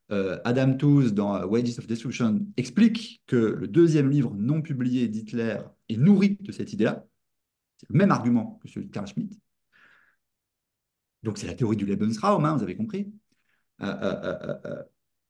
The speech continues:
Autrement dit, il y a un lien structurel historique, encore une fois, entre des contraintes écologiques, en réalité des pseudo-contraintes écologiques,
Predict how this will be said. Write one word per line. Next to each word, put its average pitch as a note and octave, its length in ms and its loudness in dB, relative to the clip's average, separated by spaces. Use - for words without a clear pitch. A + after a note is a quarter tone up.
Autrement D3+ 200 0
dit, A#3 80 6
il G3+ 60 4
y F3 60 4
a D3 60 4
un C#3+ 80 6
lien D#3+ 240 4
structurel D3 520 -2
historique, B2+ 320 -4
encore G2+ 240 -4
une G2+ 80 0
fois, F#3+ 240 -2
entre F#3 500 0
des F3+ 120 -10
contraintes C#3+ 320 -2
écologiques, D3 720 -2
en A2+ 60 -12
réalité A#2+ 340 -2
des G2 100 -6
pseudo-contraintes D3 800 -2
écologiques, B2+ 580 -6